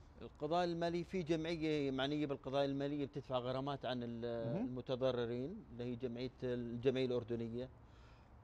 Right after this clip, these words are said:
Speaker 1: وإحنا غير معنيين بال-،
Speaker 2: مهم.
Speaker 1: بالأمور المالية.
Speaker 2: طيب،
Speaker 1: مم.
Speaker 2: الأستاذ هنا تحدث إنه،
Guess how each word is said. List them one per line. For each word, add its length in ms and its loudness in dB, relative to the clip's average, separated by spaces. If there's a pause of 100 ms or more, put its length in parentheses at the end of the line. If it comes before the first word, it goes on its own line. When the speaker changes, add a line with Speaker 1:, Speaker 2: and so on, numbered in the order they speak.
Speaker 1:
وإحنا 1160 4
غير 220 6
معنيين 460 4
بال-، 800 0
Speaker 2:
مهم. 80 -6
Speaker 1:
بالأمور 340 0
المالية. 440 0
Speaker 2:
طيب، 260 4 (240)
Speaker 1:
مم. 60 -6
Speaker 2:
الأستاذ 380 4
هنا 200 4
تحدث 540 2
إنه، 340 0